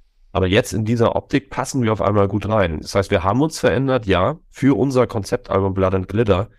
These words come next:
und passen zufällig gut in E S C. Wir haben uns aber nicht für den E S C geändert, das würden wir nie machen. Wir würden nie für irgendwen oder irgendwas oder wegen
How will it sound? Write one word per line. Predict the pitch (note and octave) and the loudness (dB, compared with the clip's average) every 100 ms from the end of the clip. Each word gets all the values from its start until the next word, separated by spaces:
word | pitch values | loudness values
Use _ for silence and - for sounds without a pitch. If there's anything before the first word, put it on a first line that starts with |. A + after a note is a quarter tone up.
| _ _ _ | _ _ _
und | - F#2 | -12 -10
passen | - G#2 A2 | -2 -2 0
zufällig | G2+ A#2+ A2 G#2+ G2+ | -2 -2 2 2 2
gut | G#2+ G#2 | -2 -2
in | F#2+ | 0
E | G2 | 0
S | F#2 - | 0 -2
C. | A2+ F#2 | 0 0
Wir | E2+ F2 | 0 -2
haben | G2+ | -2
uns | G2 F2 | -2 -2
aber | F2 | -4
nicht | F#2 G2+ | -4 -4
für | - | -2
den | F#2+ F2 | -2 0
E | F2 | -2
S | F2 - | -4 -2
C | A#2 | 0
geändert, | G#2 F2 F2 F#2+ | 0 0 -2 -2
das | F2+ | -2
würden | G2 G2+ | 0 0
wir | F#2+ | 0
nie | F#2 | 0
machen. | F2+ F#2 D2+ D2+ | -2 -2 -4 -6
Wir | D#2+ | -2
würden | F#2 F#2+ | 0 0
nie | F#2+ G#2 A#2+ B2 - _ _ _ | 2 2 0 -2 -10 _ _ _
für | - G#2+ | -2 0
irgendwen | - A2+ A#2+ F#2 A2+ B2 | 2 0 0 0 2 2
oder | G2+ | 2
irgendwas | F2+ G2+ F#2+ F#2+ C3+ - - | 2 -2 0 0 0 -4 -8
oder | - G2 F#2+ F2+ | -2 2 2 0
wegen | G2 F#2+ F#2+ | 0 0 -4